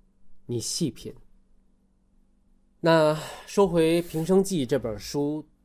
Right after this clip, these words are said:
最后的一个章节呢，平如老人起的题目叫《木偶奇遇记》，有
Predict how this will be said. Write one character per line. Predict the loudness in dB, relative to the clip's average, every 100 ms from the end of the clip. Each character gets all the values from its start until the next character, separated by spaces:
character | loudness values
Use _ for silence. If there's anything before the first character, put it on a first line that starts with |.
| _
最 | 2 4 4
后 | 4 6
的 | 6 2
一 | -2
个 | -2 -2
章 | 0 0 0
节 | 0 -2 0
呢， | -2 -4 -10 -16 -18 -18 -18 -20 -20 -20 -20 -20 -20 _ -18 -12 -10 -8
平 | 0 2
如 | 4 4 4
老 | 4 2 0
人 | -2 0 0 0 -2 -8 -14 -12 -14 -14 -16
起 | -14 -10
的 | -4 -4
题 | -4 -4
目 | 0
叫 | 0 2 2 0
《木 | 0 2 2 -2
偶 | -8 -8 -12
奇 | -10 -8
遇 | -6 -6
记》， | -8 -10 -10 -20 -20 _ -20 -18 -8 -6
有 | -4